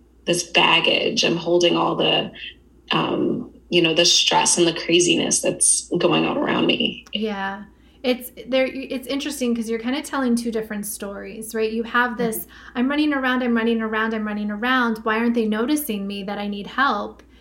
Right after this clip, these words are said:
Speaker 2: And you go and poke the bear, and, or they poke you. I don't know where it is and where it is anymore.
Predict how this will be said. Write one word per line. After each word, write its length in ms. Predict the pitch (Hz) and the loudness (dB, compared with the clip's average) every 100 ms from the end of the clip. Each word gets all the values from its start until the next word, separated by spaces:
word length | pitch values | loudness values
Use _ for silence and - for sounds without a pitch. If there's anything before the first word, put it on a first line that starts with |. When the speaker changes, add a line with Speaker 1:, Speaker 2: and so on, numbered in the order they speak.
| - | -12
Speaker 2:
And 120 | 220 214 | -2 0
you 80 | |
go 220 | 220 220 220 | 2 2 2
and 100 | 214 | 0
poke 300 | 220 214 - | -4 -4 -6
the 60 | |
bear, 600 | 202 220 220 196 196 233 - - - - | -6 -4 -2 -4 -6 -8 -14 -20 -20 -12
and, 280 | 220 208 208 | -6 -4 -2
or 300 | 208 190 202 185 | -4 -6 -8 -8
they 140 | 208 | -8
poke 320 | 208 202 190 | -6 -10 -8
you. 160 | 196 196 | -6 -6
I 60 | 196 | -6
don't 140 | 196 | -6
know 120 | 190 | -6
where 160 | 190 190 | -6 -6
it 180 | 190 190 | -6 -6
is 200 | 190 196 | -6 -6
and 220 | 202 233 | -8 -10
where 240 | 262 220 | -8 -4
it 160 | 208 208 | -4 -4
is 100 | 196 | -8
anymore. 520 | 202 202 196 208 220 | -10 -10 -8 -8 -8